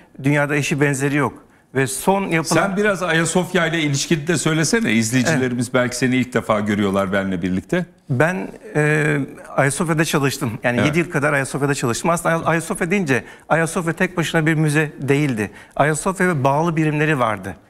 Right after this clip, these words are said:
Speaker 1: Bunların içerisinde Kariye,
Speaker 2: Evet.
Speaker 1: Mozaik Müzesi, Tekfur Sarayı, Fethiye, Aya Erini, İmrahor Anıtı gibi yapılar vardı. Tekfur Sarayı belediyeye geçti. Şu anda Büyükşehir Belediyesi tarafından bir müze olarak açıldı ve,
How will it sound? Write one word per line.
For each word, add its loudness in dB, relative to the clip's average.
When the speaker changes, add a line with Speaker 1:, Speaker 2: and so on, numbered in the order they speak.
Speaker 1:
Bunların 2
içerisinde -2
Kariye, 0
Speaker 2:
Evet. 2
Speaker 1:
Mozaik 2
Müzesi, -2
Tekfur -2
Sarayı, 0
Fethiye, 0
Aya 2
Erini, 0
İmrahor 2
Anıtı -2
gibi 0
yapılar 0
vardı. -2
Tekfur 0
Sarayı 0
belediyeye 2
geçti. -2
Şu 0
anda 0
Büyükşehir 0
Belediyesi 0
tarafından 0
bir 2
müze 2
olarak 0
açıldı -2
ve, 0